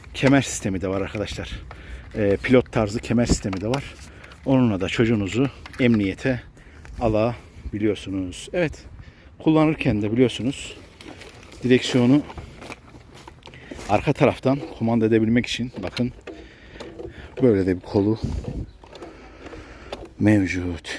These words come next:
Evet, bisikletimiz hazır. Artık kullanabiliriz dostlar. Dostlar, böylelikle de bir çalışmamızın daha sonuna gelmiş olduk.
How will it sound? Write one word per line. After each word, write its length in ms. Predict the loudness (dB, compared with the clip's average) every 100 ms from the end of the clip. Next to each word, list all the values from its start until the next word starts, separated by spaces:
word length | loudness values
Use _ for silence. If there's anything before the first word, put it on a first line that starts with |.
| 4
Evet, 200 | 6 6 0 -6 -6
bisikletimiz 540 | -8 -2 0 2 0 4
hazır. 460 | 4 4 -2 -6 -12 -16 -18 -10 0
Artık 300 | 0 0 -4
kullanabiliriz 840 | 2 2 4 0 0 -2 -2 -2
dostlar. 340 | -6 -6 -8 -12 -16 -20 -8 0
Dostlar, 340 | 0 2 -4 -6 0
böylelikle 420 | 2 4 2 2
de 180 | 2 2 -2 -18 -20 _
bir 120 | 0 2
çalışmamızın 720 | 2 2 0 -4 -4 -4 -2
daha 320 | 0 0 0
sonuna 340 | -2 2 4
gelmiş 340 | 4 2 0 -2
olduk. 200 | -2